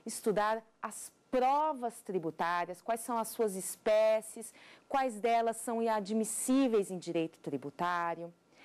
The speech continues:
Em seguida, nós vamos também estudar as presunções. O que são presunções?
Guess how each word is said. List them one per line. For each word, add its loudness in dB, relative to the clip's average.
Em 2
seguida, 2
nós -2
vamos 2
também 0
estudar -2
as -12
presunções. 0
O -20
que 0
são 0
presunções? 0